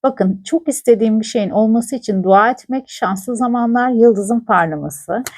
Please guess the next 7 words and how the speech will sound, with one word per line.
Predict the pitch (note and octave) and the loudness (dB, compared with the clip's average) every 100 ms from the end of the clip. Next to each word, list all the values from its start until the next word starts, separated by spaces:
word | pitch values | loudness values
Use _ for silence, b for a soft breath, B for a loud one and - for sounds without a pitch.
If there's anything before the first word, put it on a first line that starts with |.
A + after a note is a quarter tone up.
| B B B | B B B
İşte | - B3 A3 | -2 0 4
burası | A#3 A3 - | 4 2 -4
çok | G3+ G3 | -4 -2
güzel | A3+ A#3+ A#3 A#3 | 0 2 2 2
geldi | A#3+ A#3 A#3+ B3+ | 2 2 0 0
ve | A#3+ A#3+ | -2 0
terazi | G#3+ G#3 F3 E3+ E3 A#3+ B3+ | 2 4 4 2 0 -2 -2